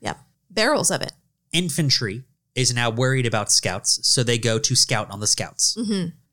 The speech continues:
Speaker 2: They find the scouts. They begin fighting each other and then killing
Speaker 1: Over
Speaker 2: each
Speaker 1: the
Speaker 2: other
Speaker 1: schnapps.
Speaker 2: because they want schnapps.
Speaker 1: Yeah.
Speaker 2: Then someone shouts that the Turkish are there.
Speaker 1: Mm-hmm.
Speaker 2: And so they all stop fighting,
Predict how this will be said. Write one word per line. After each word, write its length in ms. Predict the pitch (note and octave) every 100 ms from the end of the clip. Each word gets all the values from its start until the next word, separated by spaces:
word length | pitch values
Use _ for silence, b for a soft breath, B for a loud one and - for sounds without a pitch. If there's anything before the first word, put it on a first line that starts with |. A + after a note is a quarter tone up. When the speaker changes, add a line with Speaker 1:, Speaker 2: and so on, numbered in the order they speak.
| _
Speaker 2:
They 100 | B2+
find 340 | B2+ - C#3+ C3+
the 60 |
scouts. 540 | A2+ - F#2+ A2 - - _ _ _
They 420 | A#2+ A#2 A#2+ A#2 -
begin 500 | C3 A2+ B2+ A#2+ A#2
fighting 460 | - C3 C3 C#3+ C#3
each 160 | C3
other 240 | A#2+ G#2 A2
and 240 | A#2+ A#2
then 280 | A2+ A2 A2 -
killing 300 | - A3 A3
Speaker 1:
Over 80 | A#3+
Speaker 2:
each 40 |
Speaker 1:
the 40 | A#3+
Speaker 2:
other 80 | A3+
Speaker 1:
schnapps. 460 | G#3 E3+ - -
Speaker 2:
because 260 | A#2+ B2+ G2+
they 120 | G#2+
want 220 | G2+ F#2+
schnapps. 400 | - G2+ F2+ -
Speaker 1:
Yeah. 160 | F#3 F3+ B B -
Speaker 2:
Then 520 | C3+ C3 C3 C3+ B2+ -
someone 560 | - - D3 D3+ C#3+
shouts 420 | C#3 - A#2 A#2+ -
that 160 | A#2
the 60 | G#2
Turkish 440 | - B2 A#2+ -
are 80 | G2
there. 320 | F2 F2 A#2+ -
Speaker 1:
Mm-hmm. 320 | A3 F#3+ F3+ F3+ -
Speaker 2:
And 180 | B2 B2
so 520 | - B2 A2+ A2 - B2
they 180 | A#2+ B2
all 380 | B2+ C3+ C3+
stop 380 | C3 - C#3+ E3
fighting, 420 | - G2+ F#2+ F#2